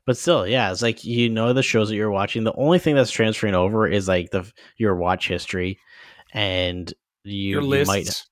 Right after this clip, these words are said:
Speaker 1: yeah, you might have to, you know, skip a few episodes in the list of what you're watching if you're a few seasons in, but hey, whatever.
Speaker 2: So right now, as of this moment, David and I are boo Netflix.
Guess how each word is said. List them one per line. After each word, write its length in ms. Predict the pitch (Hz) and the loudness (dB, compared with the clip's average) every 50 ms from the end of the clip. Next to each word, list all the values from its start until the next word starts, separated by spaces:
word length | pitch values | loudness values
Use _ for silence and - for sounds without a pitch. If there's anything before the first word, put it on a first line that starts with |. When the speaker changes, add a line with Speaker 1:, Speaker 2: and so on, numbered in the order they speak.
| _ | _
Speaker 1:
yeah, 320 | - - - 98 107 104 98 | -20 -20 -10 -4 -2 0 0
you 220 | 98 98 101 101 | 0 0 -2 -2
might 280 | 101 104 107 110 110 107 | -2 -2 -2 -2 -2 -2
have 280 | 107 107 104 - - | -2 -4 -4 -4 -6
to, 320 | - 107 98 95 95 92 92 _ _ _ _ _ _ _ _ _ _ _ _ _ _ _ _ _ | -4 -2 -2 -2 -2 -4 -6 _ _ _ _ _ _ _ _ _ _ _ _ _ _ _ _ _
you 120 | - 107 101 | -8 -4 -2
know, 200 | 95 95 92 87 | -2 -2 -2 -4
skip 420 | - - - - - 104 95 - | -4 -8 -6 -4 -2 -2 -2 -4
a 60 | 101 | -6
few 280 | - - 104 98 95 95 | -6 -2 0 0 2 2
episodes 460 | 92 92 - - - 98 95 90 92 | 0 0 -4 -4 -2 -2 -2 -2 -2
in 80 | 92 90 | -4 -4
the 80 | 90 | -4
list 300 | 87 90 90 90 - - | -2 -2 -2 -2 -4 -6
of 260 | 87 85 85 - - - _ _ _ _ _ | -6 -8 -10 -14 -20 -20 _ _ _ _ _
what 180 | 95 98 87 85 | -4 -2 -2 -2
you're 100 | 87 87 | -4 -4
watching 400 | 87 85 85 87 - - - 85 | -4 -6 -6 -8 -8 -8 -10 -10
if 200 | 80 76 - - | -10 -12 -14 -12
you're 300 | 87 82 85 85 85 - _ _ _ _ _ _ _ _ _ _ _ - | -12 -10 -10 -12 -12 -16 _ _ _ _ _ _ _ _ _ _ _ -14
a 60 | 101 | -12
few 180 | - - 92 87 | -10 -10 -10 -8
seasons 420 | - - 87 87 87 85 87 82 | -8 -6 -6 -6 -8 -8 -8 -8
in, 180 | 90 90 85 85 | -8 -8 -8 -8
but 200 | - 87 87 - - | -8 -10 -10 -10 -10
hey, 160 | - 98 98 92 | -10 -8 -8 -8
whatever. 560 | - - 107 104 - - - - 101 123 - _ _ _ _ _ _ _ _ | -8 -8 -8 -8 -8 -10 -12 -14 -14 -14 -16 _ _ _ _ _ _ _ _
Speaker 2:
So 160 | - - 175 | -14 -12 -10
right 280 | 156 143 160 175 233 262 | -6 -4 -2 -2 -2 -2
now, 400 | 196 160 147 143 160 196 226 233 _ _ _ _ _ _ _ - | -2 0 0 0 -2 -4 -6 -12 _ _ _ _ _ _ _ -8
as 100 | 147 139 | -8 -8
of 140 | 143 131 139 | -6 -6 -6
this 160 | 160 160 143 | -8 -8 -6
moment, 380 | 156 143 135 127 120 117 135 - - 151 | -8 -8 -8 -8 -10 -12 -16 -14 -8 -4
David 280 | 151 156 160 156 147 | -2 0 0 0 -2
and 140 | 139 135 131 | -2 -2 -2
I 160 | 127 127 127 | -2 -2 -2
are 180 | 123 113 113 113 | -4 -6 -6 -6
boo 640 | 120 127 135 139 139 175 190 196 196 196 190 185 175 | -4 -4 -2 2 6 8 8 10 10 10 8 8 6
Netflix. 720 | 151 160 151 135 123 - - 113 101 - - - - - | 6 4 2 0 -4 -8 -12 -12 -12 -14 -16 -18 -18 -18